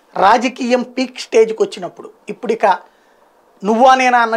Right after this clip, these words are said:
స్టేజ్ వాళ్ళిద్దరి మధ్యన ఉంటుంది. మధ్యలో తేల్చుకోకపోతే,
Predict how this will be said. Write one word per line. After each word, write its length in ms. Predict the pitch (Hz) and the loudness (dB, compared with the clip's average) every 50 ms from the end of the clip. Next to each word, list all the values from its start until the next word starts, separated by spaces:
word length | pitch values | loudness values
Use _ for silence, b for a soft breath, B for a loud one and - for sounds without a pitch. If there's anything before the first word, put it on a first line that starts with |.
| 220 | -6
స్టేజ్ 240 | - - 233 214 220 | -4 -2 0 2 2
వాళ్ళిద్దరి 360 | 220 196 196 196 196 220 208 208 | 2 2 2 0 -2 -2 -2 -2
మధ్యన 220 | 202 180 170 165 165 143 | -2 -6 -6 -8 -10 -10
ఉంటుంది. 240 | 120 - - - _ _ _ _ _ _ _ _ _ 151 156 160 | -14 -16 -20 -20 _ _ _ _ _ _ _ _ _ -8 -2 0
మధ్యలో 440 | 180 185 170 160 175 240 254 254 254 240 240 247 - - _ _ _ - | 0 0 0 -2 -2 2 4 6 6 6 4 2 -2 -6 _ _ _ 2
తేల్చుకోకపోతే, 960 | 208 226 233 220 - - - 233 214 214 226 - - 180 180 175 - 143 | 2 2 2 0 -8 -6 -2 0 0 0 -2 -6 -8 -8 -10 -10 -10 -12